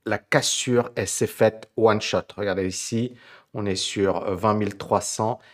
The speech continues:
et on a cassé one shot. Et regardez, les volumes ici sont, sont juste impressionnants.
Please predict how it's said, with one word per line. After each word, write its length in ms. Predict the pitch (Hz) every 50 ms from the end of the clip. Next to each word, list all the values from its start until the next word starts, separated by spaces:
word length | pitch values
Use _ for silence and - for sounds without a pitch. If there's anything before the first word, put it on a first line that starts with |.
| _ -
et 40 | -
on 120 | 101 95 95
a 60 | 92
cassé 480 | - _ - 135 110 - - - -
one 240 | 117 104 110 107 107
shot. 160 | - - 127 117 -
Et 40 | 110
regardez, 360 | 98 110 107 104 101 107 104
les 120 | 104 98
volumes 520 | 90 92 92 101 113 110 107 107 107 104 101
ici 300 | 98 - - - 113 107
sont, 340 | - - - 107 98 92 - - - - - _ -
sont 280 | - - - 120 107
juste 440 | 98 95 120 127 123 - - - _ _ _ _ _ -
impressionnants. 960 | 147 139 139 - - - - 123 - - - - 120 104 104 90 87 - -